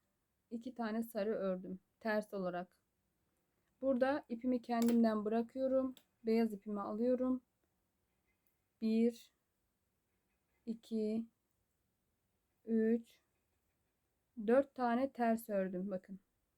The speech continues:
Dört ilmek ters. İpimi yine kendime alıyorum ve sarı ipimi alıyorum. Bir, iki tane ters olarak sarıdan ördüm. Tekrar il-, ipimi bırakıyorum ve beyaz ipimi alıyorum.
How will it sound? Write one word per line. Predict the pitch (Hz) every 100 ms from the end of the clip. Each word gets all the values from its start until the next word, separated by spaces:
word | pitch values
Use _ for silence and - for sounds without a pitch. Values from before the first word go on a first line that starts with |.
| 220
Dört | 247 247 233
ilmek | 202 220 247 _
ters. | 196 175 - _ _ _ _ _ _ _ _ _ _ _ _
İpimi | 262 294 285
yine | 269 277 277
kendime | 254 254 254 247
alıyorum | - 240 269 277 277 254
ve | 247
sarı | 240 240 233
ipimi | 220 202 190
alıyorum. | 190 185 185 196 _ _ _ _ _ _ _ _ _ _
Bir, | 226 220 226 226 247 - _ _ _ _ _ _ _ _ _ -
iki | 226 294 285
tane | 240 226 247 -
ters | 233 226 226 226
olarak | 208 214 240 -
sarıdan | - 254 220 202 226 247 -
ördüm. | 190 180 180 190 _ _ _ _ _ _ _ _ _ _ _ _ _ _ _ _ _ _
Tekrar | 302 277 240 220 220 -
il-, | 269 240 233
ipimi | 233 240 196
bırakıyorum | 220 254 254 277 269 269 247
ve | 220
beyaz | 226 254 226
ipimi | - 202 190
alıyorum. | - 233 254 254 254 247 233